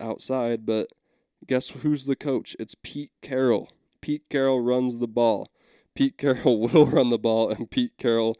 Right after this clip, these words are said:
has always ran the ball, no matter what receivers are out there and whoever his running back has been. I think Kenny Walker is his most talented, <laughs> maybe, running back he's ever had in the pro level.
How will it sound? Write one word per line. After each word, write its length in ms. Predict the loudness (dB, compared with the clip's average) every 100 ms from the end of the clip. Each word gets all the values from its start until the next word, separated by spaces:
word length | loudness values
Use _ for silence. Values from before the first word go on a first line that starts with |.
| _ _
has 180 | -6 2
always 320 | 2 4 0
ran 200 | 0 0
the 80 | -2
ball, 340 | 0 -2 -2 _ _ _ -6
no 160 | -2
matter 340 | 2 2 0 0
what 320 | 2 0 -2 -6
receivers 640 | -6 -4 -4 -2 -2 0
are 140 | -2 -2
out 180 | -4
there 300 | -4 -4 -4 -10 _ _
and 180 | -12 -4
whoever 380 | -2 0 0 -2
his 120 | 0
running 240 | -2 -2 -4
back 220 | -6 -6
has 140 | -10
been. 300 | -6 -8 -8 _ _ _ _ -6
I 140 | -2
think 180 | 0 0
Kenny 220 | 0 2
Walker 500 | 4 4 2 2 2
is 560 | 2 0 -2 -4 -8 -12 -6
his 260 | -6 -4
most 400 | 0 2 2 -2 -14 -16
talented, 540 | -8 -6 -4 -2 -2
<laughs> 300 | -2 -8 _
maybe, 380 | -2 -2 0 2
running 280 | 4 4 4
back 220 | 2 2
he's 160 | 2 2
ever 240 | 0 0
had 380 | 2 2 0 -2
in 220 | -4 -2
the 80 | -2
pro 240 | 0 2
level. 400 | 2 2 2 0